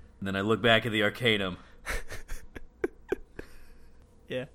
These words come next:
Speaker 1: And then I guess I move to the door to see what's <laughs> going on outside.
Speaker 2: I don't know. I mean, you maybe, maybe you just ta-, is that, yeah, sure.
Speaker 1: Is there, well, I mean, is there, like, a, like, a,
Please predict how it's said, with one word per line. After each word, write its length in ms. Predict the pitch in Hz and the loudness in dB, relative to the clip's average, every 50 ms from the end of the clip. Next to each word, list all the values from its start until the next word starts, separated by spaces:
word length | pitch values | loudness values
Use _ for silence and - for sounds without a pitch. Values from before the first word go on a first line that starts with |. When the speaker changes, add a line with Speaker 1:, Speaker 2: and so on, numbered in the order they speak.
| - - | -10 -6
Speaker 1:
And 100 | 120 117 | -4 -2
then 100 | 110 104 | 0 0
I 80 | 101 101 | 0 2
guess 180 | 101 107 104 120 | 2 2 0 0
I 100 | 104 98 | -2 -2
move 300 | 104 113 113 120 117 117 | 0 0 0 0 0 -2
to 120 | - 131 | -4 -2
the 120 | 101 110 | -2 -2
door 340 | 98 87 110 104 104 113 120 | 0 0 0 2 4 4 4
to 80 | 120 113 | 2 2
see 200 | - - 123 117 | -2 -2 -2 -2
what's 180 | 104 110 107 | -2 -2 0
<laughs> 0 | |
going 280 | - - 113 - 156 139 | 0 -2 2 2 4 6
on 160 | 127 123 120 | 6 6 6
outside. 540 | 117 117 113 113 127 131 127 123 131 147 180 | 6 4 4 2 2 4 6 6 6 8 8
Speaker 2:
I 100 | 131 131 | 8 8
don't 120 | 135 127 | 8 6
know. 360 | 127 135 175 233 226 151 117 101 - - | 8 10 12 12 12 10 6 2 0 0
I 60 | 135 | 2
mean, 220 | 127 139 139 139 131 | 2 4 4 4 4
you 80 | 143 151 | 6 6
maybe, 420 | 139 139 147 151 143 135 135 110 | 6 6 8 6 6 4 2 2
maybe 280 | 123 135 135 143 143 139 | 4 4 4 4 4 2
you 120 | 143 143 | 2 0
just 420 | 139 139 143 143 - - - - - - - | 4 4 4 4 4 2 -2 -8 -16 -6 0
ta-, 280 | - 151 127 69 71 76 - - - | 2 2 2 2 -2 -6 -10 -10 -6
is 140 | - 120 107 | -6 0 4
that, 200 | 123 123 135 135 - - | 6 6 6 6 2 -2
yeah, 300 | - 127 123 160 277 233 - - - - | 2 6 8 8 8 6 4 -2 -10 -12
sure. 360 | - - 147 170 208 175 117 - - - - - - | 0 4 6 6 6 4 2 -4 -10 -20 -20 -6 -2
Speaker 1:
Is 140 | - 139 123 | 0 2 6
there, 120 | 143 151 151 - - | 6 4 4 4 4
well, 120 | 151 151 | 8 12
I 120 | 147 147 147 | 12 12 12
mean, 180 | 151 156 151 | 12 12 10
is 140 | 156 151 147 | 8 8 8
there, 160 | 160 160 151 | 10 10 10
like, 260 | 143 135 135 131 113 127 | 12 12 10 10 10 8
a, 100 | 135 127 | 8 8
like, 260 | 120 123 120 117 123 | 10 10 8 8 8
a, 340 | 117 113 110 113 110 - | 6 6 6 4 2 -2